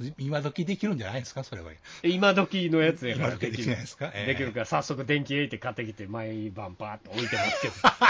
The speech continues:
Speaker 2: けど。
Speaker 1: <laughs>
Speaker 2: <laughs> わあ、すげえ、充電するやん。
Speaker 1: 非接触、いやいや、接触するだけでってやつね。
Speaker 2: 素晴らしいって言うてるだけで。
Speaker 1: うん。
Speaker 2: ね、あの、あれなんですけど。ね。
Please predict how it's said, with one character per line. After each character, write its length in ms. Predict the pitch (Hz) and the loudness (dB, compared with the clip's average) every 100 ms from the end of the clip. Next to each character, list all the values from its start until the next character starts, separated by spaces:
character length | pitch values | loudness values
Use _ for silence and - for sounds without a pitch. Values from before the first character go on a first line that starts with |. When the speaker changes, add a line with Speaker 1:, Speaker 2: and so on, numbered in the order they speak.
| - 254 190 | 6 6 6
Speaker 2:
け 80 | 214 | 6
ど。 40 | 240 | 6
Speaker 1:
<laughs> 60 | |
Speaker 2:
<laughs> 1040 | 180 254 262 214 269 - 214 202 - - - | 8 8 8 6 4 4 4 4 4 -2 10
わ 160 | 220 240 | 12 12
あ、 60 | |
す 180 | - 185 | 12 6
げ 100 | 190 | 6
え、 60 | 180 | 6
充 320 | 127 190 262 | 6 6 10
電 180 | 277 285 | 10 10
す 180 | - 240 | 6 4
る 140 | 262 | 10
や 120 | 208 | 10
ん。 180 | 110 104 - _ - | 8 0 -16 _ -6
Speaker 1:
非 120 | 113 | -4
接 140 | - 165 | 0 0
触、 320 | - 123 123 117 | 0 -8 -10 -14
い 40 | 107 | -8
や 140 | 101 | -8
い 20 | |
や、 60 | 95 | -6
接 140 | 185 | -4
触 200 | - 120 | -6 -8
す 120 | 120 127 | -10 -8
る 40 | |
だ 100 | 113 | -8
け 80 | 104 | -8
で 100 | 90 | -12
っ 40 | |
て 100 | 90 | -12
や 40 | 90 | -12
つ 100 | 131 | -6
ね。 80 | 175 | -4
Speaker 2:
素 380 | 117 117 143 | -2 0 0
晴 200 | 131 143 | 4 6
ら 180 | 165 190 | 10 8
し 180 | - 208 | 8 6
い 360 | 254 262 285 170 | 10 10 10 8
っ 40 | |
て 240 | - - 104 | 4 -10 -8
言 400 | 104 104 110 104 | -6 -6 -6 -6
う 40 | |
て 100 | 110 | -6
る 100 | 92 | -8
だ 120 | 95 104 | -8 -6
け 120 | 110 | -6
で。 320 | 87 82 82 | -8 -12 -16
Speaker 1:
う 40 | 95 | -18
ん。 280 | 95 90 82 87 _ - | -18 -18 -20 -20 _ -12
Speaker 2:
ね、 260 | 104 131 104 _ | -6 -6 -8 _
あ 120 | 92 82 | -20 -18
の、 180 | 78 80 80 78 80 82 | -18 -20 -20 -20 -20 -16
あ 60 | 90 | -14
れ 100 | 87 | -14
な 140 | 85 | -14
ん 80 | 80 | -16
で 20 | |
す 140 | - - | -18 -20
け 80 | |
ど。 180 | - - _ _ _ _ _ _ _ - | -20 -20 _ _ _ _ _ _ _ -6
ね。 220 | 151 | -4